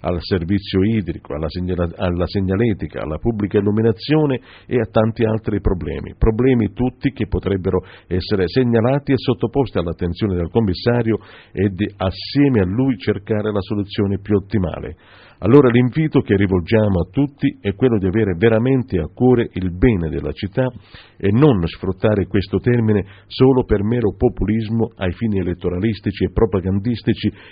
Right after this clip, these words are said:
in prossimità di eventi elettorali o solamente evidenziare fatti e misfatti degli amministratori pro tempore. Si conclude così anche questo odierno appuntamento di R M Notizie. Un grazie a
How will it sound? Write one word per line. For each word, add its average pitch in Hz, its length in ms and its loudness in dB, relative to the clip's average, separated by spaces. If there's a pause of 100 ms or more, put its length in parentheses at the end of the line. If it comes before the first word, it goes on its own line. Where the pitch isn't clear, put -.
in 117 180 0
prossimità 110 600 -2
di 95 120 -2
eventi 98 360 0
elettorali 90 600 -2
o 101 120 -2
solamente 101 500 0
evidenziare 95 600 -2
fatti 101 360 -2
e 90 40 0
misfatti 87 600 -6 (300)
degli 101 260 -2
amministratori 85 800 -4 (240)
pro 107 160 2
tempore. - 580 -8 (1700)
Si - 160 -4
conclude 131 420 4
così 113 360 0
anche 98 260 0
questo 98 300 0
odierno 98 340 2
appuntamento 104 600 0
di 90 100 0
R 87 100 2
M 87 220 -2
Notizie. 90 500 -2
Un 78 80 -4
grazie 101 540 -2
a 78 40 -2